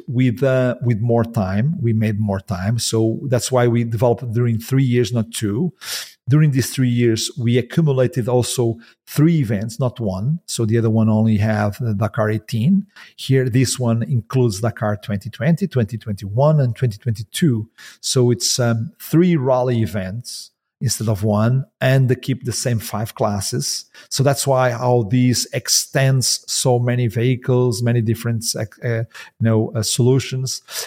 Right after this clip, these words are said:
and, and more, because, um, actually, despite all this content, uh, and even with the treasure hunting, if you want just to drive to find your own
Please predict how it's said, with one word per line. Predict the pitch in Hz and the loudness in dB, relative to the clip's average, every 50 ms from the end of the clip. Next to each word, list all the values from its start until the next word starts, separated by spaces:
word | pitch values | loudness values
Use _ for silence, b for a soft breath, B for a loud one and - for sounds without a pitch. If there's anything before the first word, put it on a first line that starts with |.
| B B | B B
and, | - 156 165 175 180 175 170 - | 2 4 4 4 4 4 2 4
and | 180 151 160 | 4 4 6
more, | 214 285 247 147 117 | 6 6 6 4 4
because, | 107 107 123 117 - 139 127 127 123 120 107 - - - | 2 2 0 0 2 2 4 4 4 4 2 0 -2 0
um, | 135 127 127 123 123 123 123 120 120 120 120 120 - - | 2 2 2 2 2 2 2 2 2 2 0 0 0 0
actually, | 131 131 - - - 139 135 139 135 135 139 135 135 139 - 143 | 0 0 0 0 0 2 2 4 4 4 4 4 2 2 0 -2
despite | 123 117 - - - - 131 123 123 - | 0 0 2 0 0 0 0 0 0 0
all | - 139 156 165 165 147 | 2 4 4 6 4 4
this | 131 139 120 - - - | 2 0 -2 -2 -6 -4
content, | - 165 180 156 113 - 101 101 113 113 - - - B B B B B B _ 120 | 0 0 0 0 0 -2 -4 -6 -8 -10 -14 -18 -20 B B B B B B _ 2
uh, | 120 117 117 117 117 120 | 4 4 4 4 2 2
and | 120 113 117 | 0 0 2
even | 117 117 117 98 120 120 113 107 | 2 2 2 4 4 4 4 4
with | 113 110 98 | 4 2 2
the | 107 107 - - _ _ - | 0 -2 -4 -8 _ _ -8
treasure | - 104 95 - - 92 | -8 -6 -6 -6 -8 -2
hunting, | 101 135 190 208 180 - 180 175 160 143 | 0 2 4 4 4 4 4 2 4 2
if | 123 110 - - | 2 0 0 0
you | 127 120 | 0 2
want | 110 117 120 120 110 | 2 2 2 2 0
just | - - - 117 107 - - | -2 -2 -2 -4 -4 -2 -4
to | 131 | -4
drive | 110 98 113 120 113 110 110 113 104 - - | -2 0 0 2 2 2 2 0 -2 -4 -4
to | - 120 110 107 | -4 -2 -2 -2
find | 104 - 120 107 101 104 107 107 101 107 | -2 -2 -2 0 0 0 -2 -2 -4 -4
your | 113 110 113 113 117 120 | -2 0 2 2 2 2
own | 117 117 117 120 117 | 2 2 0 -2 -4